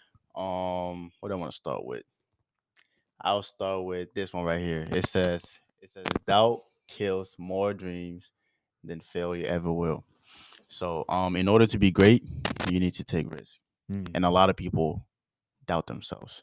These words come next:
Speaker 1: before
Speaker 2: Mm.
Speaker 1: they even put their foots down there. So, for example, let's just, just one of the scariest things for people is, like, investing,
Speaker 2: Mm-hmm.
Speaker 1: right? Let's just talk about that for, like, two seconds. People are scared to lose money,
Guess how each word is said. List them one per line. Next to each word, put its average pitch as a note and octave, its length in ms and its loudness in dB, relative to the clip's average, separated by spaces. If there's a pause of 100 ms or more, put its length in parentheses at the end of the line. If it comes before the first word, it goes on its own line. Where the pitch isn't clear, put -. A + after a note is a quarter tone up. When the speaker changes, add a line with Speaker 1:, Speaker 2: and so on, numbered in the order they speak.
(120)
Speaker 1:
before F2+ 320 -8
Speaker 2:
Mm. - 20 -6
Speaker 1:
they F2 80 -10
even E2 340 -14 (500)
put - 160 -16
their - 100 -14
foots - 260 -12
down C#2+ 180 -8
there. C2+ 140 -4
So, - 100 -6
for F#2+ 120 -2
example, F2 320 -2
let's F#2+ 160 0
just, F#2 260 -6 (840)
just F#2 300 -8 (160)
one G#2+ 160 -2
of A#2 80 2
the G2+ 100 4
scariest G2 500 2
things G2 180 0
for F#2 60 -8
people F#2 300 -4
is, E2+ 80 -4
like, D#2+ 240 -4 (440)
investing, E2 720 -10 (200)
Speaker 2:
Mm-hmm. F#2 300 -10
Speaker 1:
right? E2+ 180 2
Let's F2+ 140 2
just F2 320 -6
talk E2 180 -6
about E2 200 -4
that - 140 -6
for, - 80 -10
like, D#2+ 100 -8
two - 160 -16
seconds. - 280 -12 (380)
People A2 260 2
are G2+ 40 6
scared G2 240 2
to - 100 -6
lose G2+ 320 -4
money, E2+ 300 -6